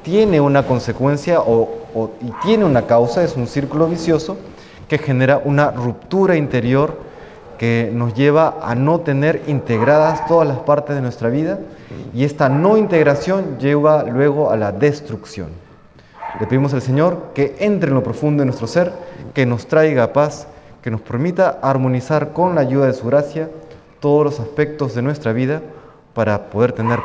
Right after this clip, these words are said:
paz y alegría en el interior, y teniendo paz y alegría en el interior, por luego compartirla con el resto de las personas, aquellas personas a quienes amamos y con nuestro prójimo en general.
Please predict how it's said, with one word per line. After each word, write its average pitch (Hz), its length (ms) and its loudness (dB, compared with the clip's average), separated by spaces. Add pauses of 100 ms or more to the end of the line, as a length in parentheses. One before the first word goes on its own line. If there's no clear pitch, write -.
paz 208 340 2 (180)
y 131 60 0
alegría 127 320 2
en 160 80 0
el 143 80 2
interior, 127 500 -2 (380)
y 123 80 -8
teniendo 151 420 0
paz 185 240 2
y 175 40 0
alegría 143 320 2
en 165 60 0
el 151 100 2
interior, 156 400 0 (440)
por 120 200 2
luego 151 400 2 (240)
compartirla 131 720 0 (420)
con 104 180 -4
el 98 60 -4
resto 127 380 0
de 113 60 4
las 107 100 -2
personas, 170 560 -6 (400)
aquellas 120 320 -2
personas 123 480 -4
a 104 60 -6
quienes 143 340 -2
amamos 127 440 0 (360)
y 156 80 -6
con 139 160 -2
nuestro 127 260 -2
prójimo 127 560 -2
en 117 160 -2
general. 87 420 -4